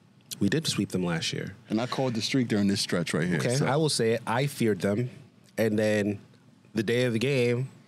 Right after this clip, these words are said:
Speaker 1: I listened to some podcasts and I realized, "Oh, wait a minute. Denver is coming into this game in the Garden, um, at the end of a five-game road trip where they faced off against the Celtics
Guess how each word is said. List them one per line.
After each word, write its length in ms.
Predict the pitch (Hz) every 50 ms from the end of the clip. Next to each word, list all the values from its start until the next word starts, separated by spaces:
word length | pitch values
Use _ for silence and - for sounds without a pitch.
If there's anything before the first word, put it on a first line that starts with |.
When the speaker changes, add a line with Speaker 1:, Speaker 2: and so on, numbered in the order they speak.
| _ _ -
Speaker 1:
I 80 | - 104
listened 280 | 104 104 - 113 101
to 80 | - 101
some 120 | - 110 92
podcasts 600 | 120 131 147 147 - - 101 101 101 101 - 101
and 100 | 92 95
I 80 | 95
realized, 880 | 95 95 90 87 85 82 101 113 117 107 98 95 95 92 95 98 - - - - - - - - - - -
"Oh, 80 | 226
wait 120 | 254 277 -
a 40 | 202
minute. 240 | 185 160 156 147 - - - - - - _ _ _ _ _ _ -
Denver 260 | 113 143 202 220 277
is 120 | 254 185
coming 260 | - - 165 156 147 147
into 200 | 156 160 - 139
this 360 | 127 127 127 117 - - -
game 560 | - - - 101 101 110 120 131 131 123 120
in 80 | 113 104
the 60 | 101
Garden, 480 | 87 110 127 143 123 101 95 92 98 - - - - _ _ _ - - - - - - - - - - -
um, 480 | 107 107 101 98 95 90 87 82 - - - - - - - _ _ _ - - - - _ _ _ _ _ _ _ _ _ - - - -
at 120 | 123 - -
the 120 | 104 101
end 160 | 131 156 151
of 60 | 113
a 80 | 104 95
five-game 920 | - - - 120 123 131 139 135 123 120 120 120 123 127 123 110 101 98
road 380 | 101 107 110 123 131 139 143 143
trip 380 | - - - 170 220 - - - - - - - _ _ _ _ _ _ - _ _
where 140 | - 101 98
they 140 | 95 95 92
faced 400 | - - - 98 101 98 - -
off 200 | 104 104 - -
against 300 | 92 - 95 87 - -
the 60 | 147
Celtics 760 | 147 - - - 117 - - 180 - - - - - - -